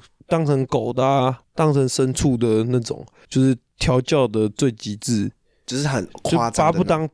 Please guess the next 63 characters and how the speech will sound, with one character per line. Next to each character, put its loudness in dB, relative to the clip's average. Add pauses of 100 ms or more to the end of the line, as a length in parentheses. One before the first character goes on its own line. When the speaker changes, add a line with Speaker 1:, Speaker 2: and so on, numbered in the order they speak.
(120)
Speaker 1:
不 2
把 0
人 2
当 2
人。 -2
Speaker 2:
哦， 0
懂， -2 (120)
哦。 -4
Speaker 1:
对， -2 (140)
那 -6
种 2
就 2
是 2
真 0
的 4
蛮 -2
惊 0
的。 -4 (160)
你 2
去 2
看 -2
到 4
那 4
些 4
文 2
章， 2
你 2
会 2
觉 -2
得 -2
干 -2
蛮 -4 (160)
惊 -12 (120)
的。 -10 (520)
Speaker 2:
哦。 -6
Speaker 1:
对。 -4 (200)
Speaker 2:
因 2
为 4
我 4
在 2
想 0
说， 2 (220)
就 2
是 2
刚 0
刚 2
在 2
讲 0
S -2
M， -2
我 0
就 2
想 -4
说 0 (260)
Speaker 1:
适 2
度 2
是 4
情 -2
趣 -2
啊， -6
我 -10
觉 -16
得。 -14